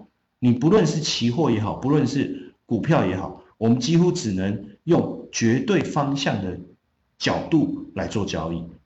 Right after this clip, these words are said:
哦，我们只能用绝对方向的角度来做交易。但是在期权这个部分，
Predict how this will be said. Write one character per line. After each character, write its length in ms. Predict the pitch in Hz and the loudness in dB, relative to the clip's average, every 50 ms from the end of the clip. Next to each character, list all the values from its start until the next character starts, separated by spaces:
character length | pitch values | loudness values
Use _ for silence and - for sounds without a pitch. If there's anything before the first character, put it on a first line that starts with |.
| _ - | _ -8
哦， 100 | 85 87 | -4 0
我 60 | 104 | 0
们 100 | 117 117 | 2 2
只 100 | 113 113 | 2 2
能 160 | 107 110 120 | 2 2 4
用 400 | 151 156 - - - - - - - | 4 2 2 0 -2 -6 -12 -16 -12
绝 220 | - - 123 120 120 | -4 0 2 2 4
对 200 | - 180 156 120 | 4 2 2 2
方 280 | - - 135 131 135 | 0 0 -2 -2 -2
向 180 | 131 - 127 107 | -2 -2 0 0
的 80 | 101 - | -2 -2
角 220 | - 95 80 78 | -4 -4 -6 -4
度 160 | - 123 110 | -4 -2 -2
来 100 | 87 90 | -2 -4
做 180 | 87 - 104 92 | -4 -6 -6 -6
交 240 | 87 101 85 85 87 | -6 -4 -4 -4 -6
易。 120 | - - - - - - - - _ _ | -8 -10 -12 -18 -20 -20 -20 -20 _ _
但 140 | - 226 214 | 0 0 2
是 100 | 208 208 | 2 0
在 400 | 170 220 180 139 - - - - - - | 0 0 -2 -2 -2 -6 -10 -14 -12 -8
期 400 | - - - - 107 113 151 170 | -4 -4 -2 -2 0 0 2 2
权 320 | 170 - - 98 95 107 | 2 2 0 -2 -2 -2
这 80 | - 156 | -2 -2
个 80 | 123 | -2
部 220 | 101 - 127 113 92 | -2 -2 -2 -2 -2
分， 200 | - 120 - | -2 -2 -2